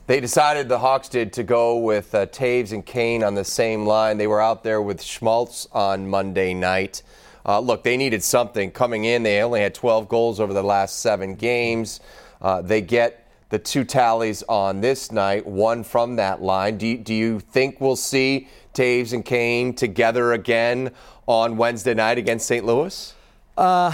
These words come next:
Speaker 2: well, just judge-, judging by the performance, I would think so, because, you know, they end up with eleven shots, and I think of all the lines, that was the most shots, uh, any line generated.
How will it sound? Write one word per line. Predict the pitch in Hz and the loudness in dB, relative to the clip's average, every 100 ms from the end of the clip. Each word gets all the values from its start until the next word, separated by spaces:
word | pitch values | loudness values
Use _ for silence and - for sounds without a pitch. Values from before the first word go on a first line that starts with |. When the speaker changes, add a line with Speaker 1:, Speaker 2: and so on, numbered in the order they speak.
| 127 - | -4 -8
Speaker 2:
well, | 175 196 | 0 2
just | 175 220 - - | 2 0 -2 -2
judge-, | 185 185 - 170 - | 0 0 -6 -18 -2
judging | 170 170 165 | 0 2 2
by | 156 | 2
the | 147 | 0
performance, | 123 - 147 147 139 | -4 -2 0 0 0
I | 127 | 0
would | 117 | 0
think | 123 131 | -2 -2
so, | - 107 | 0 -2
because, | 104 - 123 98 - | -2 -2 -2 -2 -2
you | |
know, | 120 | 0
they | 120 143 | 2 2
end | 147 | 2
up | |
with | 127 120 | 0 2
eleven | 123 127 123 | 2 2 -2
shots, | - 131 120 - | 0 2 2 0
and | 127 | -2
I | |
think | 123 147 | 0 2
of | 127 | 2
all | 127 | 2
the | 120 | 2
lines, | 110 113 120 127 | 0 2 2 0
that | 110 131 | 2 0
was | 127 107 | 0 -2
the | |
most | 113 120 113 | 0 0 0
shots, | - 120 117 - | 2 2 2 0
uh, | 120 | -2
any | 120 123 | 0 0
line | 113 117 117 | 0 0 0
generated. | 98 113 117 117 117 | -2 0 2 2 0